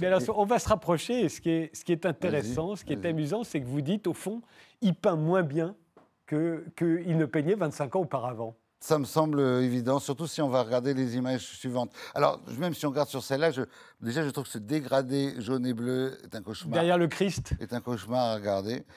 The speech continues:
Speaker 2: Euh, euh, euh, je trouve que les, les, les visages sont caricaturaux. Euh, je trouve que les corps sont un petit peu, enfin,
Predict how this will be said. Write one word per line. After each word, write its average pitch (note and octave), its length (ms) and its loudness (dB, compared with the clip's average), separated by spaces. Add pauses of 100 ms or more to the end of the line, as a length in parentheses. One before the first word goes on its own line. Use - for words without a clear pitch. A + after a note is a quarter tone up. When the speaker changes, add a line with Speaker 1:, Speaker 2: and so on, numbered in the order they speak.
(300)
Speaker 2:
Euh, A#2+ 300 4
euh, A#2 600 0
euh, A2+ 460 -4
je G#2 140 -4
trouve B2 240 -4
que B2+ 80 -4
les, A#2 320 -2
les, A2 260 -2
les G#2+ 140 -2
visages B2 420 0
sont A2 320 -8
caricaturaux. A2+ 680 -6 (520)
Euh, A#2 400 2
je A2 100 -2
trouve A#2 300 -4
que B2+ 100 -2
les A2 320 0
corps C3 380 2
sont A2+ 300 -4
un A2+ 120 -2
petit - 280 -16
peu, - 120 -14
enfin, G2 200 -6